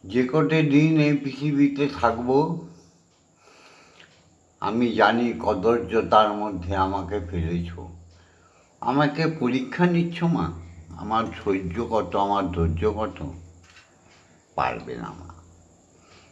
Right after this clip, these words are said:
আমি তো তোমার। আমাকে যখন কেউ আঘাত করে, সে আঘাত তো তুমিই পাও মা, সে তো আমি জানি। নির্মল জগৎবাসী বুঝতে পারছে না কাকে কি নিয়ে খেলা করছে।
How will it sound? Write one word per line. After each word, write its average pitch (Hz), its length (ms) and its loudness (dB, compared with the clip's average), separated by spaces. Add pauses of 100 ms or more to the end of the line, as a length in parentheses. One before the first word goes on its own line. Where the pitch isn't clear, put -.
আমি 107 260 -2
তো 156 220 -2
তোমার। 113 520 2 (1000)
আমাকে 107 540 -2
যখন 101 580 -2
কেউ 104 220 2
আঘাত 92 580 2
করে, 110 360 -2 (1040)
সে 101 300 -4
আঘাত 90 440 0
তো 104 120 -4
তুমিই 92 480 -4
পাও 76 320 -4
মা, 78 200 -6 (760)
সে 85 220 -6
তো 95 60 -2
আমি 95 300 0
জানি। 82 320 -8 (1700)
নির্মল 107 680 0
জগৎবাসী 98 840 2
বুঝতে 92 480 -4
পারছে 95 420 -2
না 85 200 0
কাকে 85 480 -2
কি 87 360 -6
নিয়ে 85 360 4
খেলা 85 340 -4
করছে। 82 500 -12